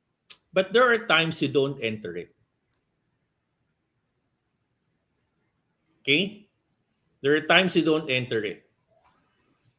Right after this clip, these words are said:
You wait for confirmation. What is that? There are times when there was a confirmation, but you don't still enter it.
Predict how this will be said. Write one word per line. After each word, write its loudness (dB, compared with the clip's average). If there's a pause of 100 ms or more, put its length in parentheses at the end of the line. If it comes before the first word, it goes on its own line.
(500)
You 0
wait 2
for -4
confirmation. -8 (1600)
What 4
is 0
that? 0 (1500)
There 6
are 8
times 6
when 2
there 6
was 2
a 2
confirmation, 4
but 2
you 2
don't 8
still 4
enter 2
it. 4